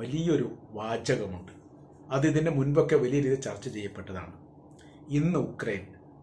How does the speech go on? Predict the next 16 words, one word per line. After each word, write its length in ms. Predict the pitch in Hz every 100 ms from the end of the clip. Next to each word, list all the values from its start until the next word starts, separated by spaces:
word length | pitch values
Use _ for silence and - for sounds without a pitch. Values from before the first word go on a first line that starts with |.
| 101 110
നാളെ 340 | 117 139 156 170 123 123
നിങ്ങളിൽപ്പെട്ട 720 | 147 165 165 - 131 - - 139 110
മറ്റേതെങ്കിലും 840 | 107 - 139 127 139 147 151 135 110
രാജ്യം 320 | 101 92 95 - - - - -
അങ്ങനെ 300 | 131 131 131 127
ഉണ്ടാവില്ലെന്ന് 680 | 143 165 170 147 123 123 123 -
തീർത്ത് 360 | 127 151 - 139
പറയാൻ 280 | 110 104 113 143 - - - 107
നിങ്ങൾക്ക് 340 | 110 113 147 -
സാധിക്കില്ല. 560 | 98 98 95 90 - - - - 117 131
റഷ്യയുടെ 640 | 165 - 170 123 107 131 151 - - - 104
നിലപാട് 480 | 107 117 110 104 101 - 107
അങ്ങനെയാണ്. 420 | 98 90 82 82 - - - - - - - - - - 147
യൂറോപ്യൻ 520 | 175 226 226 226 220 190
യൂണിയനിൽപ്പെട്ട 680 | 160 160 156 147 139 - - 131 - - 143 139 120 127
രാജ്യങ്ങളിലെ-, 920 | 135 156 175 160 135 113 104 113